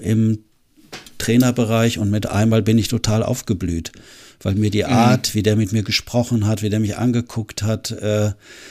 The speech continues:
Speaker 1: da hatte ich das Gefühl,
Speaker 2: Ja.
Speaker 1: was weiß ich, der mag
Speaker 2: Mehr
Speaker 1: mich, der
Speaker 2: gesehen,
Speaker 1: schätzt
Speaker 2: gefühlt.
Speaker 1: mich, ich
Speaker 2: Mhm,
Speaker 1: hab mich
Speaker 2: mhm.
Speaker 1: gesehen gefühlt und mit einmal ging das wieder los, wie nur was.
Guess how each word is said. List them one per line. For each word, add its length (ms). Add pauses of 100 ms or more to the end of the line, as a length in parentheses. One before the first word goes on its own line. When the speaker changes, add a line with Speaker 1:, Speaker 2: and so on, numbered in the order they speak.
(340)
Speaker 1:
da 100
hatte 120
ich 80
das 180
Gefühl, 580
Speaker 2:
Ja. 80
Speaker 1:
was 160
weiß 180
ich, 140
der 120
mag 260
Speaker 2:
Mehr 80
Speaker 1:
mich, 160
der 100
Speaker 2:
gesehen, 140
Speaker 1:
schätzt 340
Speaker 2:
gefühlt. 180
Speaker 1:
mich, 240
ich 120
Speaker 2:
Mhm, 40
Speaker 1:
hab 100
mich 160
Speaker 2:
mhm. 40
Speaker 1:
gesehen 320
gefühlt 400
und 200
mit 140
einmal 500
ging 240
das 260
wieder 240
los, 520
wie 220
nur 240
was. 340